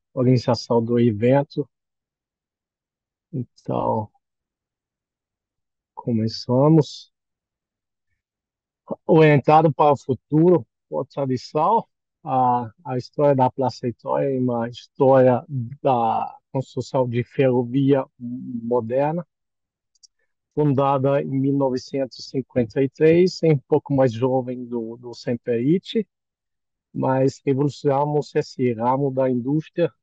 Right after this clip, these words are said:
e sempre olhando para o futuro, mantendo o compromisso com a tradição, cujo elemento é, sempre foi a inovação.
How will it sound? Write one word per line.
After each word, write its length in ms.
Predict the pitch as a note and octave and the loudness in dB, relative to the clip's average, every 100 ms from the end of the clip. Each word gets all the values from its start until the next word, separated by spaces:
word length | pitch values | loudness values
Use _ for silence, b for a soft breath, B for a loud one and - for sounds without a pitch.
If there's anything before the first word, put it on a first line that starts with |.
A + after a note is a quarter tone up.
| _ _ - | _ _ -6
e 460 | C#3 C3 C3+ C3 A#2+ | -2 0 0 0 -4
sempre 540 | _ - C#3 C#3 C#3+ | _ -2 -2 0 -2
olhando 400 | B2+ C3 C3+ B2+ | 0 0 -2 -4
para 140 | D3 | -6
o 40 | C#3 | -6
futuro, 680 | - E3+ - F#3+ G3 G3+ - _ _ _ _ _ _ - | -4 -6 -2 0 4 2 0 _ _ _ _ _ _ -8
mantendo 640 | D3 C#3+ - D3 D3+ D3+ | -6 -4 -2 -2 0 -4
o 40 | D3+ | -6
compromisso 1040 | - D3 - C3 C3+ D3+ D#3+ - D#3+ D#3 _ _ - | -8 -8 -4 -2 0 0 -2 -4 -4 -4 _ _ -10
com 280 | C#3+ C#3+ D3 - | -8 -8 -12 -8
a 100 | C3 | -8
tradição, 800 | - C3+ B2 - C#3+ C#3+ D3+ C#3+ _ _ _ - | -4 -2 -2 -2 2 4 2 0 _ _ _ -8
cujo 160 | C3 | 0
elemento 800 | C#3+ C3 B2+ A#2+ C#3 - C3 A#2 _ _ | 2 2 2 0 -2 -4 -12 -14 _ _
é, 540 | D#3 C3 B2 B2+ B2+ A#2+ | -8 -2 0 0 -2 -8
sempre 960 | - - - A#2+ C3 - C#3+ C#3 C3 _ _ _ _ _ _ _ - | -18 -16 -6 -4 -4 -8 -10 -10 -12 _ _ _ _ _ _ _ -6
foi 280 | B2+ C3 C#3 | -2 0 2
a 120 | C#3+ | 0
inovação. 680 | C3+ C3+ D3+ D#3+ - G#2 | 0 -2 -4 -6 -8 -8